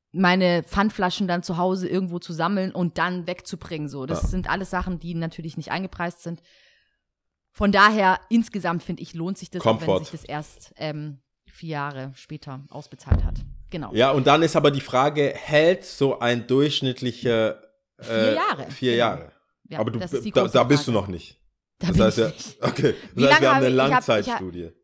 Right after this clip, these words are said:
Speaker 1: ah, ich sage mal, eineinhalb Jahre bin ich Soda-Streamer.
Speaker 2: Gibt's,
Speaker 1: Also
Speaker 2: also so wie ich dich kenn, hast du da keinen Erfahrungsbericht im Netz finden können, wie, wie lange man so ein, ein
Speaker 1: Wie
Speaker 2: Gerät
Speaker 1: langlebig?
Speaker 2: nutzt?
Speaker 1: Pff,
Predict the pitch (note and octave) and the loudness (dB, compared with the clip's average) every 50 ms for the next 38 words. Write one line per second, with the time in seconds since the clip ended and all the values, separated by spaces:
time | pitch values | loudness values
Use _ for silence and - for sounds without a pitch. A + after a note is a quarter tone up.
0 | _ _ - D#3+ F#3 - - F3 G3 G#3+ G#3+ G#3+ G#3 - - F#3+ G3+ G3+ G3+ F3 | _ _ -2 -2 -2 -2 -2 -4 -4 -4 -2 -2 -4 -4 -2 -2 -2 -2 -4 -4
1 | E3 D3+ - D#3 C#3+ C#3+ C#3+ C#3 C#3 C#3 C3+ - _ _ _ _ _ _ - G#3 | -8 -8 -4 -4 -2 -2 -2 -4 -6 -8 -8 -12 _ _ _ _ _ _ 2 2
2 | G3+ G3+ F3+ F3 - - - _ _ _ - - - G3+ F3+ F3 E3+ D#3 D#3 D3 | 4 4 2 0 -4 -8 -14 _ _ _ -14 -6 -2 0 0 2 2 0 0 -2
3 | - - - - - F3 D#3+ D3+ D#3 C#3+ - - - - _ _ _ _ _ _ | -6 -10 -12 -6 -4 -2 -2 -2 -2 -4 -6 -8 -12 -18 _ _ _ _ _ _
4 | _ _ _ _ _ _ _ _ _ - A#2+ - - - - D#3 D3+ C#3+ D3+ C#3+ | _ _ _ _ _ _ _ _ _ -2 -2 -2 -2 -6 -8 -8 -8 -8 -8 -10
5 | D3 C#3 - G2 G2 F2+ E2+ G#2+ G#2 G#2+ A2 G2+ - - G2 - - - A#2 A2+ | -8 -4 -4 -4 -4 -2 -2 0 0 0 0 -2 -2 -6 -12 -4 2 2 2 2
6 | A2 - - A2 - - - G#2+ F#2+ G#2 G2 G2+ - A2+ A2+ B2 B2 A2+ - G2+ | 2 0 0 0 0 -2 -4 0 2 2 2 4 4 4 4 4 2 0 -2 -2
7 | G2+ - A2 A#2 A#2 A#2 A2 - - G#2 G#2+ G#2+ - - G2+ G2 G2 G2+ G2 - | 0 2 2 2 2 0 -2 -4 -4 -2 -2 -2 -2 -6 -4 -2 -2 -2 -2 -2
8 | - A#2+ A#2+ - - A2 - A#2 G#2+ G#2 G2 - - E2+ F#2+ G2+ G2+ G2+ G2 G2 | -6 -8 -8 -8 -10 -6 -2 -2 -2 -2 -4 -8 -12 -10 -8 -6 -6 -6 -6 -8
9 | G2 - _ _ _ _ _ _ _ _ _ _ _ G#2 G2+ G2+ G2+ G2+ G#2 A#2 | -12 -16 _ _ _ _ _ _ _ _ _ _ _ -6 -4 -2 0 0 0 0
10 | A#2+ A#2+ A#2 A2+ A2 G#2+ G#2 G#2 F#2+ G#2 G2+ G2+ G2 - - - - G#2 G#2 A2 | 0 0 0 0 0 -2 -4 -4 -4 -4 -6 -6 -6 -8 -12 -12 -8 -6 -6 -4
11 | G#2+ - - - D#3+ F3+ - F3+ F3 D#3+ E3 - A#2 G#2+ F#2+ G#2 A2+ B2 - - | -4 -4 0 0 2 0 0 -2 -4 -6 -6 -6 -8 -8 -4 -4 -6 -6 -8 -12
12 | - - - - - - | -20 -20 -20 -20 -20 -20